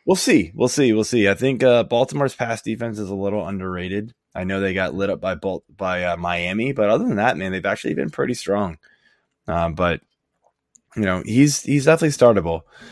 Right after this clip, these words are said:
Uh, but anyway, let's jump into what we're gonna be getting into th-, this week. We're gonna be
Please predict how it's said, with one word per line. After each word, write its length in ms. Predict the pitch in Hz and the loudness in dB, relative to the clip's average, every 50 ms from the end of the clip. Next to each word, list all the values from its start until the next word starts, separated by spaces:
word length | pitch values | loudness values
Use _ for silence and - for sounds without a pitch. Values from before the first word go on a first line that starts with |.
| - - _ | -20 -16 _
Uh, 180 | - 82 92 95 | -4 -2 -2 4
but 160 | 92 131 - | 6 8 8
anyway, 220 | 175 185 170 147 131 | 10 10 10 10 10
let's 220 | 139 165 185 - | 8 8 6 6
jump 200 | - 208 214 214 | 6 6 6 8
into 440 | 202 185 180 170 151 147 139 104 117 | 6 6 8 8 8 8 8 6 6
what 180 | 135 139 123 | 6 6 6
we're 80 | 127 139 | 6 4
gonna 160 | 131 135 131 | 2 2 2
be 140 | 123 127 120 | 2 2 2
getting 360 | 101 123 120 107 117 120 117 - - - | 2 2 2 2 0 -2 -4 -6 -6 -8
into 360 | 107 123 120 107 - 127 113 | -6 -6 -6 -4 -2 -2 0
th-, 220 | 107 113 101 - - | 0 0 -2 -2 -4
this 280 | 98 117 110 - - | -6 -6 -6 -4 -2
week. 280 | 104 113 113 110 - - | 0 0 0 0 0 -2
We're 120 | 113 123 | -2 0
gonna 220 | 123 139 139 135 120 | 2 2 2 2 0
be 360 | 123 123 123 120 120 117 | 0 0 2 0 0 -2